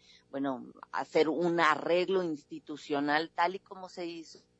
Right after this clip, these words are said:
cuando, eh, España pasó al, a la democracia. En es-, cuando murió Franco,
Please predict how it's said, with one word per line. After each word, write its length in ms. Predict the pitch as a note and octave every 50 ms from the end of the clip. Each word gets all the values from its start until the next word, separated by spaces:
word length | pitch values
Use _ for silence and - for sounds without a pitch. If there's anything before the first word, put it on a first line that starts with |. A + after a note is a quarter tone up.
| _ _ _ _ _ - F#3 F#3 F3 - G3+ _ _ - - - _ _
cuando, 800 | - E3 D#3+ D#3+ D#3+ D#3+ E3 E3 E3+ F3+ F#3+ G3 G3 F#3+ E3+ - -
eh, 540 | D3+ D3 D3 C#3+ C#3 C#3 C3+ C3+ C3+ - - -
España 380 | C#3 - - E3 D#3+ D#3+ D#3+ D#3
pasó 640 | - E3 D3+ - - D#3 D3 D3+ D#3+ D#3+ E3 E3 -
al, 500 | - D3 C#3 C#3 C#3 C#3 C#3 C3+ C3+ C3+ -
a 100 | - C#3
la 360 | C3 C3 C3 C3 C3 C3 C3 B2+
democracia. 640 | C#3 C#3 D#3 D#3 - A3 A#3 A#3+ - - - C#3+ - _ _ - - _ _
En 200 | - D3+ C#3+ C#3+
es-, 160 | C#3+ C#3 - _ _
cuando 440 | - C#3+ C3+ C#3 C3+ C3+ C#3 C#3
murió 280 | C3+ C#3 C#3 C#3 C3+ F3
Franco, 560 | - - G#3 G3+ F#3+ F3+ E3+ - F3+ F#3+ G#3